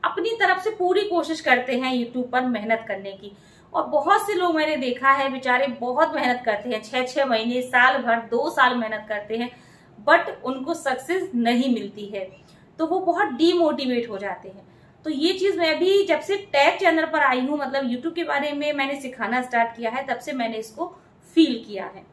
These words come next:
ठीक है, पहले मैं kitchen में थी, रसोई में, तो मुझे इतना ज्यादा मतलब असर नहीं पड़ता था,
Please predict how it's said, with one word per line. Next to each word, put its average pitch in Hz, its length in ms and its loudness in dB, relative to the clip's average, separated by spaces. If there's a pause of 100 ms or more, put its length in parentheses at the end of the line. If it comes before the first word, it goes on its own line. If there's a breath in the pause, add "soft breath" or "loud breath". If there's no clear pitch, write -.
(340 soft breath)
ठीक 311 120 -10
है, 381 80 0
पहले 320 300 2
मैं 381 160 -4
kitchen 349 320 0
में 381 200 -4
थी, 320 220 2
रसोई 302 420 0
में, 302 100 -4
तो 330 80 -4
मुझे 330 180 -2
इतना 311 360 2
ज्यादा 302 500 6
मतलब 285 240 0
असर 277 260 -2
नहीं 262 240 -4
पड़ता 220 300 0
था, 233 300 -6